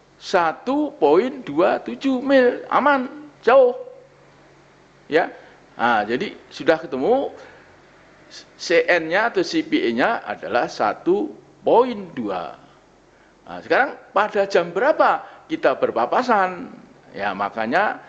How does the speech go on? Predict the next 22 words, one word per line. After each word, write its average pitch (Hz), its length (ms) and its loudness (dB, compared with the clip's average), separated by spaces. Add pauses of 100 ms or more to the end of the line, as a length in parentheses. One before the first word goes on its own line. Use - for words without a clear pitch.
(220)
ini 165 480 -4
saya 117 400 -4
klik 185 720 -2
P - 80 -4
R 113 240 2
M, 110 320 -2 (160)
eh, 110 400 0
E 117 80 -4
B 107 240 -2
L 208 560 0 (400)
sama 113 480 -2
P 95 160 -4
R - 160 -6
M 87 160 -14
dua. 71 560 -12 (880)
Ya, 147 320 -4 (480)
ini 175 320 -2
nanti 185 320 -2 (720)
P - 80 -2
R 170 240 4
M 170 240 -2
dua 170 640 2